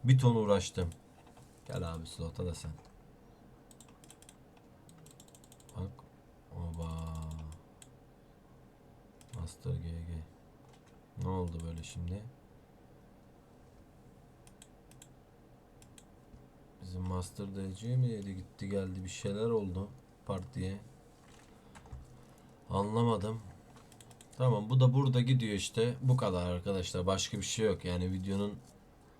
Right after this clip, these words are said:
amacı artı on birdi. Öyle bir şey de yok. Çıkmadı, tutmadı. Herkes kendine iyi baksın.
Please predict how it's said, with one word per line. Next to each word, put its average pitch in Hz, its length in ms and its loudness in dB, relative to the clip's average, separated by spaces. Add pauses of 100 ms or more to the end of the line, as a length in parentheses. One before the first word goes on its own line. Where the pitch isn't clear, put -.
(300)
amacı 104 440 4
artı 107 300 4
on 113 200 6
birdi. 95 380 0
Öyle 101 200 0
bir 95 40 -4
şey 104 240 -2
de 101 60 -2
yok. 98 300 0
Çıkmadı, 90 440 -4
tutmadı. 90 480 -6 (640)
Herkes 95 420 -4
kendine 95 400 0
iyi 98 140 0
baksın. 92 420 -4